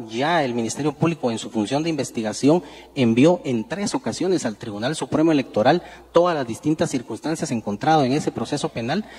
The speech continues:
para que sea el Tribunal Supremo Electoral el que tome la decisión en ese tema.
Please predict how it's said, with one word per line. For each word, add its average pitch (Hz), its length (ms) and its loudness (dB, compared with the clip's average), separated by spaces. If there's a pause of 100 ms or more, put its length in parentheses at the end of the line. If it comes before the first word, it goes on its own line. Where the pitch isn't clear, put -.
(180)
para 165 300 2
que 208 220 0 (100)
sea 190 400 2
el 110 80 -2
Tribunal 120 300 2
Supremo 160 280 2
Electoral 160 420 4 (240)
el 135 140 -2
que - 100 -4
tome 160 220 6
la 139 100 6
decisión 151 380 2
en 123 100 2
ese - 180 -6
tema. 143 300 4